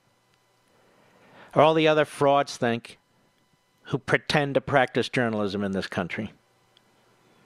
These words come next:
The fact of the matter is the New York Times is the enemy of the people, not the enemy of the state.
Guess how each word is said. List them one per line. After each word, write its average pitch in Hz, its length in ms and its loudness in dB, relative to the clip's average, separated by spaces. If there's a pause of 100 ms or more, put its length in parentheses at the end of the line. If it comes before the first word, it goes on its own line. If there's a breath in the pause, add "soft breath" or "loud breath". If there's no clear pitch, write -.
(140)
The 117 80 2
fact 160 360 2
of 143 80 4
the 147 60 2
matter 139 340 2
is 123 180 -2
the 123 100 -2
New 131 100 -2
York 135 200 0
Times 120 400 -2
is 135 260 0
the 110 140 0
enemy 90 280 -4
of 82 60 -8
the 85 80 -8
people, - 460 -12
not 156 220 2
the 196 120 2
enemy 196 280 0
of 185 60 0
the 180 80 0
state. - 360 0